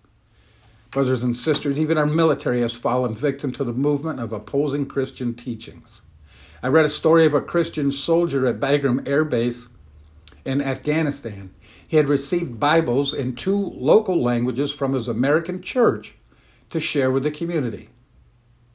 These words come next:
The U S Army confiscated those Bibles, and is, instead of returning them to his church, they burned them. These are the things happening in our world, brothers and sisters. And even though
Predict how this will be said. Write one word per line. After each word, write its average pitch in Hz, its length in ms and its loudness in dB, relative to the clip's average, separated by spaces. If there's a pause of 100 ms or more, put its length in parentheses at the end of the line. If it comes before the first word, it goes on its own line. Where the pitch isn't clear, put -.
(300)
The 135 100 -2
U 160 160 6
S 156 180 2
Army 170 320 0
confiscated 160 960 -2
those 117 180 0
Bibles, 107 600 -4 (300)
and 151 140 -2
is, - 220 -4
instead 151 500 -2
of 170 140 0
returning 190 560 2
them 175 180 2
to 175 120 0
his 160 140 2
church, 220 600 4 (880)
they 147 300 2
burned 156 600 4 (200)
them. 104 480 -8 (1300)
These 156 500 2 (100)
are 143 100 0
the 127 120 0
things 127 300 -2
happening 135 440 -2
in 139 180 -2
our 143 100 2
world, 123 380 2
brothers 120 320 0
and 113 100 -6
sisters. 139 540 -4 (340)
And 165 160 -2
even 185 320 0
though 170 420 2